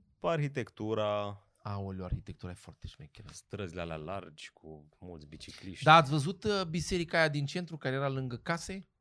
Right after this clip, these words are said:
Speaker 2: Și casele, să văd, așa că s-, la o mie șapte sute, deci cineva, la o mie șapte sute cineva a dat o lege foarte proastă.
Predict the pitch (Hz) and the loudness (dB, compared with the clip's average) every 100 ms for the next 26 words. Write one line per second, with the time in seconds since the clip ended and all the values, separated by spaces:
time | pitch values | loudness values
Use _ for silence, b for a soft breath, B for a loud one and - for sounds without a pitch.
0 | _ _ _ _ _ _ _ _ - - | _ _ _ _ _ _ _ _ -10 -8
1 | 101 131 113 120 107 123 139 117 110 95 | -4 -4 -4 -6 -6 -4 -2 -2 -4 -6
2 | 98 101 - 101 104 117 110 110 104 101 | -8 -10 -8 -4 -2 -2 0 -2 -2 -10
3 | 107 95 95 - 107 107 117 123 117 - | -10 -10 -10 -10 -8 -4 0 0 0 -6
4 | b b b b _ _ _ _ _ _ | b b b b _ _ _ _ _ _
5 | - 120 123 135 117 135 127 110 127 - | -6 -2 0 0 2 0 0 -6 -6 -8
6 | 120 120 131 120 123 117 117 101 101 92 | -6 -2 0 0 -2 -2 -4 -4 -6 -8
7 | 92 - - 95 - 98 | -10 -4 -2 -2 -8 -16